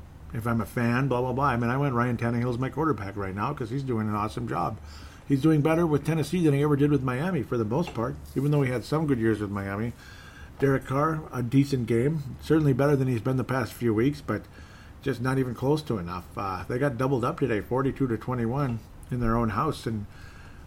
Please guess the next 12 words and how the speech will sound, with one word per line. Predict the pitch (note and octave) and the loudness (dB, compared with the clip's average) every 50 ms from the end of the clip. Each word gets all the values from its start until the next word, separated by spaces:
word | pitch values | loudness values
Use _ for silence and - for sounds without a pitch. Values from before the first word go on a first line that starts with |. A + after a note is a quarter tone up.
| - | -6
off | - - C3+ B2+ - | -2 0 0 0 0
to | C3 A#2 | -2 -2
Vegas | G2 A#2+ C3+ C#3 C3+ A#2+ G#2+ | 2 2 2 2 2 0 0
they | A2 A2 G2 | -2 -2 0
go | A2+ A#2+ D3 | 2 2 2
pretty | D3+ C3+ A#2 A2 G#2 | 2 0 0 -2 -2
much. | G2 G2+ G#2 A#2 - - - - - - - - - - - - - - - - - - - - - - - - - - - - - - - - | -2 -2 -4 -4 -6 -8 -14 -16 -16 -18 -18 -18 -18 -20 -20 -20 -20 -18 -16 -16 -16 -16 -16 -16 -16 -16 -16 -18 -20 -20 -20 -20 -20 -20 -12 -6
The | - C3 | -4 0
Ring | C3 C3 C3 B2 | 0 2 0 0
Central | - - C3 C3 C3 - C3 | 0 -2 -2 0 2 0 0
Coliseum. | A2 - - A#2+ A#2+ A#2 A2 - - C3 B2+ B2 A#2+ A#2 G#2+ | 0 -2 -4 -2 -2 -2 -2 -2 -2 -2 0 0 -2 -2 -2
<laughs> | - | -2